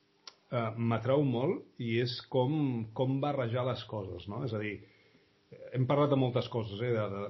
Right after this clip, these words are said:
de com es condueix el cotxe, de curiositats que jo no sabia i suposo que hi haurà moltes persones que tampoc,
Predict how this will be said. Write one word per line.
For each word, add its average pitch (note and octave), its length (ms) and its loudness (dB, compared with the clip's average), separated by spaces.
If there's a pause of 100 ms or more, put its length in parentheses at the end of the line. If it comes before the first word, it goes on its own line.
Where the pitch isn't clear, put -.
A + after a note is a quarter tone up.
de A2 80 -6
com B2+ 160 0
es B2+ 100 0
condueix A2+ 300 0
el G#2+ 140 -2
cotxe, C3+ 380 2
de B2+ 120 2
curiositats A#2+ 500 0
que C#3 140 2
jo B2+ 100 4
no B2+ 100 4
sabia A#2+ 300 2
i B2 40 0
suposo A#2 360 0
que A#2+ 160 0
hi A2 80 0
haurà G#2 220 -2
moltes G#2+ 640 -6
persones A2 340 -6
que A2+ 80 -6
tampoc, A2+ 460 -2